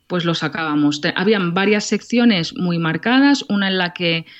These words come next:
Josebi hacía una especie de, como de disertación del tema, después, eh, habían varios puntos fijos que él, que generaban debate, y por último yo tenía una sección que, ah,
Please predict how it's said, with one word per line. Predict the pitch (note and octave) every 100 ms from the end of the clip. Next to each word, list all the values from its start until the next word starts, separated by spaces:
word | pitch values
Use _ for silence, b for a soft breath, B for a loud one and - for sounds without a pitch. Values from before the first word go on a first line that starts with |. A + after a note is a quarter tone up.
| B
Josebi | _ F3+ E3+ F#3 F#3 F3+ F3
hacía | E3+ F#3 E3+
una | E3+
especie | - F3 F#3 E3
de, | D#3 E3 D#3+ D#3+ - B B B B B _ _
como | - G3 F#3+ F#3 F#3 F#3 F3+
de | F#3 F3+
disertación | F#3 - F#3+ F3+ F3+ E3+ G3 F#3+ G3+
del | F#3+ F#3+ F#3
tema, | A3 B3 C4 C#4+ D4+ D4
después, | D4 G3 - F#3 F#3+ - - -
eh, | F#3 F#3 F3+ F3+ F3+ - _
habían | F#3 G3 G3
varios | F#3+ F3+
puntos | G3+ F#3+ F#3 -
fijos | B3 B3 G#3 F3
que | - F3+ E3 D#3+ D#3 -
él, | F#3 E3+ D3+ - -
que | F#3
generaban | E3+ F3+ E3+ F#3+ G3
debate, | F#3+ G3 C4 C#4 E4+ b b b b b b _
y | - A#3+
por | A3+ A3
último | A#3 A#3 A#3+
yo | A#3+ A#3
tenía | A#3 A#3+ A#3 A#3 -
una | A3 G#3
sección | - G3+ - A3+ A3+ A#3+ A#3
que, | A3+ A3 - _
ah, | A#3